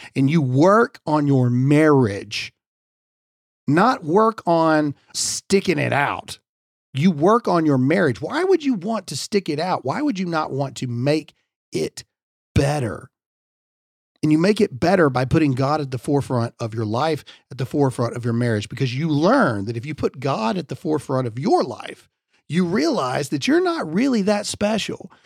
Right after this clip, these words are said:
And when the moment when you realize that you're not really that special, it makes you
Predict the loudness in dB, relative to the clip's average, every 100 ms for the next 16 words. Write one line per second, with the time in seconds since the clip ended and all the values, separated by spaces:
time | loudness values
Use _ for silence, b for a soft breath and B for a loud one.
0 | B 0 4 4 4 4 2 2 2 2
1 | 0 0 0 -2 -4 -6 -6 -4 -4 -6
2 | -4 -2 0 0 -4 -4 -4 -2 0 0
3 | -2 B B _ 0 2 2 0 -2 -2
4 | -2 -4